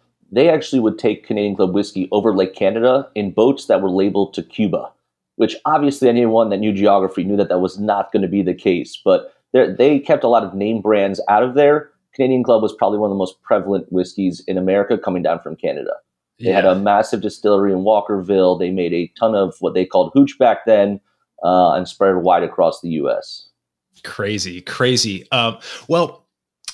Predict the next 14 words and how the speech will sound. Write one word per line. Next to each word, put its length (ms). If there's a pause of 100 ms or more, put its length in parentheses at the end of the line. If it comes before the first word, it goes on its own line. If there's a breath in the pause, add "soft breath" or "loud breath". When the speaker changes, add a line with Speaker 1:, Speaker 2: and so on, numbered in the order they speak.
(400)
Speaker 2:
you 80
know, 220
the 240
family 460
legacy 680
question 600
ties 640
into 1080
the 540
origin 380
story 480
of 140
Chinola 1000
because, 1120